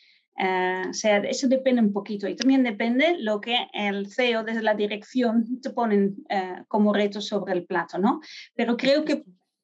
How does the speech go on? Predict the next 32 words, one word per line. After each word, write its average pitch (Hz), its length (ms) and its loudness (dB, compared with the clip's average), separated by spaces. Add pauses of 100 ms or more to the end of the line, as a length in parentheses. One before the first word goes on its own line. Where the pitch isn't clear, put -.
(140)
en 247 240 2
general 254 760 2
lo 226 260 -2
que 214 220 -4
el 208 120 -4
facility 220 500 -2
manager 208 320 2
ahora 202 320 2
se 208 140 -6
enfrenta 208 560 0
es 233 160 -6
a, - 320 -2
en, 208 200 -2
en 202 180 0
ponerse 226 400 -2
al 185 140 0
día 196 480 -2
y 226 180 0
ver 233 200 2
las 208 180 0
posibilidades 202 760 -2
en 208 80 2
digitalización 190 920 -4
que 180 80 -2
hay 196 420 2 (200)
y 233 120 -6
cómo 220 320 4
pueden 196 340 0
ayudarle 180 540 0
y 208 280 0
combinar 208 520 4
esto 320 680 -2